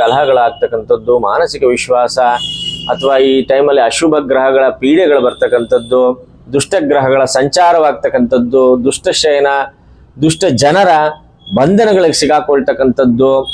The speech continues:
ಈ ರೀತಿಯಾದ ಪ್ರಸಂಗಗಳು ಬಹಳ ಬರುತ್ತೆ. ಮೀನರಾಶಿ ವಿಭಾಗದವ್ರಿಗೆ ಸ್ವಲ್ಪ ಶನಿ ವಿತ್ರೋದ್ವಿಕವಾಗಿ ನೀಚ ಕ್ಷೇತ್ರದಲ್ಲಿ ಕಾಣಿಸ್ಕೊಳ್ತಾರೆ. ಆದ ಕಾರಣದಿಂದ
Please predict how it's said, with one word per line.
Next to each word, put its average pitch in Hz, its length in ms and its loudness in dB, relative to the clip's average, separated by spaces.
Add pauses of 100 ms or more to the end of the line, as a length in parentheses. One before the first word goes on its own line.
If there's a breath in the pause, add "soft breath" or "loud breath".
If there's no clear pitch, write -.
(200)
ಈ 123 160 0
ರೀತಿಯಾದ 135 400 0 (100)
ಪ್ರಸಂಗಗಳು 127 520 0 (100)
ಬಹಳ 113 220 0
ಬರುತ್ತೆ. 127 420 0 (160)
ಮೀನರಾಶಿ 143 580 0
ವಿಭಾಗದವ್ರಿಗೆ 131 720 2 (320)
ಸ್ವಲ್ಪ 120 180 -4 (120)
ಶನಿ 190 200 2 (180)
ವಿತ್ರೋದ್ವಿಕವಾಗಿ 156 840 0 (100)
ನೀಚ 170 200 0 (100)
ಕ್ಷೇತ್ರದಲ್ಲಿ 127 600 -2
ಕಾಣಿಸ್ಕೊಳ್ತಾರೆ. 139 640 0 (1040)
ಆದ 117 140 0
ಕಾರಣದಿಂದ 139 520 0